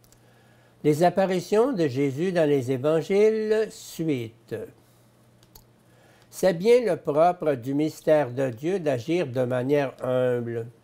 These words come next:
C'est seulement petit à petit qu'il construit dans la grande histoire de l'humanité son histoire.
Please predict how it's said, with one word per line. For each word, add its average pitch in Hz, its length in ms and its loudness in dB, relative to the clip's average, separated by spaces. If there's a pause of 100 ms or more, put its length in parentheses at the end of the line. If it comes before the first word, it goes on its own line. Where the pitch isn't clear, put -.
(680)
C'est 165 200 4
seulement 190 640 2
petit 190 480 -2
à 160 60 4
petit 151 640 0
qu'il 139 240 -4
construit 139 640 0
dans 151 180 2
la 131 160 0
grande 170 340 -2
histoire 135 540 0
de 123 120 -4
l'humanité 131 760 -2
son 180 340 -2
histoire. 113 840 -6